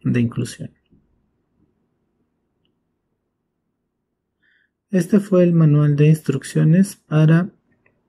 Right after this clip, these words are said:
la programación del Centro de Inclusión Histocor Arcadia H.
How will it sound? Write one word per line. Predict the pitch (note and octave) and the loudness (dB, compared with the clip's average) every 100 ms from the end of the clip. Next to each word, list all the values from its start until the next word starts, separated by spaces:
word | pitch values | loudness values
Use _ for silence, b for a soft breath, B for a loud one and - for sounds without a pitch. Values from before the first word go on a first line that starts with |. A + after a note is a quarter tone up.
| _ _ - | _ _ 0
la | D#3+ | 0
programación | D#3+ E3+ D#3+ D#3 D#3+ D#3 - D#3+ F3+ G3+ - | 2 0 2 4 4 2 0 0 2 0 0
del | C#3 | -4
Centro | - C#3 C#3 C#3+ | 0 -4 0 2
de | |
Inclusión | C#3 C3+ C#3 C3+ F3+ F3+ | 2 2 -4 -2 -2 -2
Histocor | D#3+ B2+ - C3 | -2 -6 -4 -4
Arcadia | C3 - D3 E3+ F#3 | -4 -2 0 2 2
H. | E3 | 0